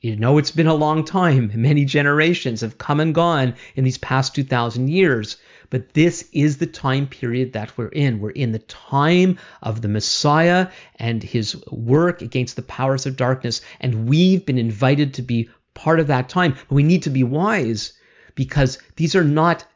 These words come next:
the nice days. These are not the nice times. This, these are, this is a battle time, a spiritual battle time. And so that spiritual battle is expressed in properly dealing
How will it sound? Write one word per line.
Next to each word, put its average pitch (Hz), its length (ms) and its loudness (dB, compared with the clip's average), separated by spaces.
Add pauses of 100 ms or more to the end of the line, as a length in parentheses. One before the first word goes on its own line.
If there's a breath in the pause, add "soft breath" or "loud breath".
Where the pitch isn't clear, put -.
(340)
the 147 100 2
nice 156 480 4
days. 95 720 -6 (360)
These 160 180 2
are 170 60 4
not 170 200 2
the 175 100 2
nice 170 480 2
times. 95 540 -6
This, 143 200 -4
these 180 180 0
are, 202 80 0
this 165 400 -4
is 165 120 -2
a 175 40 2
battle 156 600 0
time, 156 300 -2
a 120 40 -4
spiritual 175 540 0
battle 165 360 0
time. 113 440 -4 (500 loud breath)
And 139 280 2 (800)
so - 140 -4
that 135 200 2
spiritual 123 360 0
battle 131 300 2
is 120 100 -2
expressed 123 640 -4
in 147 520 2 (340 soft breath)
properly 131 420 0
dealing 190 680 2